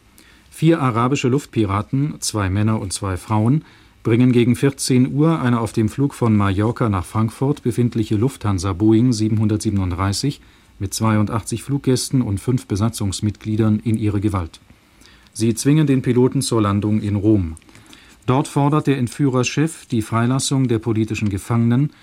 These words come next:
aus Haftanstalten in der Bundesrepublik.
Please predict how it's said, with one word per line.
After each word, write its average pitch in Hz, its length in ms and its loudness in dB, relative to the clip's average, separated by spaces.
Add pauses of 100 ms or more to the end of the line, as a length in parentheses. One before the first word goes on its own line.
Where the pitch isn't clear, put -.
(180)
aus 104 220 -6
Haftanstalten 113 800 -4
in 113 120 -6
der 107 100 -2
Bundesrepublik. 98 760 -4